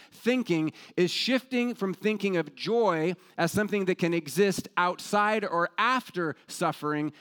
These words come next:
to something that can exist in suffering. Did you follow me?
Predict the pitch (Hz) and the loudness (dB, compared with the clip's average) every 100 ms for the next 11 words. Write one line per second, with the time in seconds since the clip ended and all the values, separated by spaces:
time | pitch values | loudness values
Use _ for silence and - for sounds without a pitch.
0 | - 185 - 202 180 180 175 175 170 131 | -8 -4 -2 -2 0 -2 0 -2 -2 0
1 | 175 175 - - - 220 202 180 147 113 | 0 0 -4 -10 -2 0 0 -2 -6 -8
2 | 110 82 62 _ _ _ _ _ 123 156 | -10 -14 -16 _ _ _ _ _ -12 -2
3 | 160 185 220 254 | 0 0 -2 -6